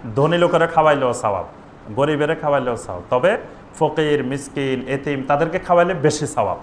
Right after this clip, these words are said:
কিন্তু মুসলিম, অমুসলিম নির্বিশেষে আল্লাহর বান্দাদেরকে খাওয়াইবেন, খাওয়ান এটা একটা ইবাদত। অসংখ্য হাদিস আসছে, এত আমত তো আম, এত আমত তো আমটা একটা ইবাদত, মানুষকে খাওয়ানো। তো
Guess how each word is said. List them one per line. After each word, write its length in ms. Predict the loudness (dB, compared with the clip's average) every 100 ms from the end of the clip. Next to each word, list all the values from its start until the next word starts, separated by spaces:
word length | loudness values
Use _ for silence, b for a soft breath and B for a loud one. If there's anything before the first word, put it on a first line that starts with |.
| -14 -20 -20 -20 -20 B B B 0
কিন্তু 360 | 0 2 4 4
মুসলিম, 640 | 4 -2 -2 4 4 4 2
অমুসলিম 560 | 0 0 -2 0 2
নির্বিশেষে 680 | 2 0 0 -2 -2 0 0
আল্লাহর 440 | 2 4 4 4 4
বান্দাদেরকে 580 | 2 2 0 0 -4
খাওয়াইবেন, 560 | -4 2 6 6 4 0 2
খাওয়ান 300 | 6 6 6
এটা 200 | 4 2
একটা 240 | 4 4
ইবাদত। 280 | 4 2 0 -8 -16 -20 -20 -20 -16 -2
অসংখ্য 380 | 0 2 0 4
হাদিস 360 | 4 4 2
আসছে, 220 | 0 0 -2
এত 220 | -2 0
আমত 340 | 2 2 0 -4
তো 60 | 0
আম, 320 | 2 2 2 -4 -16 -8
এত 140 | -2 2
আমত 280 | 2 0 0
তো 60 | 2
আমটা 380 | 4 2 2
একটা 220 | 4 4 4
ইবাদত, 280 | 4 2 -4 -12 -20 -20 -20 -10 -2
মানুষকে 340 | -2 -2 -10 -4
খাওয়ানো। 420 | 2 4 4 0 -12 -18 B B B -4
তো 80 | -2